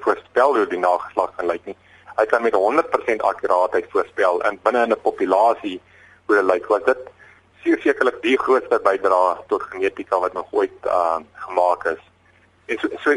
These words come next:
so die prinsipe weet ons inherent. Dis, dis om daai prinsipe oor te dra, uh, op 'n papier, as ek dit so kan, kan stel. En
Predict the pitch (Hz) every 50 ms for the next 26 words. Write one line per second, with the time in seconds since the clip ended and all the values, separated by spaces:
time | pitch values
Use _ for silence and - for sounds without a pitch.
0 | 131 - - 143 143 - - 147 143 - - 196 - - 165 135 107 - 95 104
1 | 104 113 117 107 95 - 110 101 98 92 90 90 92 87 78 - - _ _ -
2 | 101 92 - - _ _ - - 104 - - 113 110 104 101 101 104 101 101 -
3 | - - - _ _ _ - - 123 110 - - 175 - - 135 - 143 139 131
4 | - - 110 - 101 95 92 92 92 90 85 - - - _ _ _ _ _ _
5 | _ _ _ _ _ _ _ _ _ _ - - - - - - 127 127 - 131
6 | 113 - 107 107 - - - 117 104 95 92 90 85 - - - 92 85 - -
7 | 104 98 87 - 95 92 87 82 - _ - _ _ - 95 87 82 - - 95
8 | 87 82 80 - - - 104 104 104 104 104 104 95